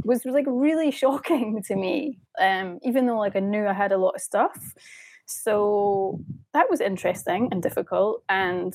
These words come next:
I managed to get it down to three hundred and sixty-five 'cause I thought that's mildly, um, uh, acceptable. Um, and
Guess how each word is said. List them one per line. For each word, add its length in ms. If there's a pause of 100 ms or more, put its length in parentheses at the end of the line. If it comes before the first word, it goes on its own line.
(120)
I 80
managed 320
to 60
get 140
it 80
down 220
to 120
three 220
hundred 360
and 100
sixty-five 840
'cause 140
I 60
thought 240
that's 340 (160)
mildly, 920
um, 500 (600)
uh, 300 (100)
acceptable. 640 (880)
Um, 840 (140)
and 640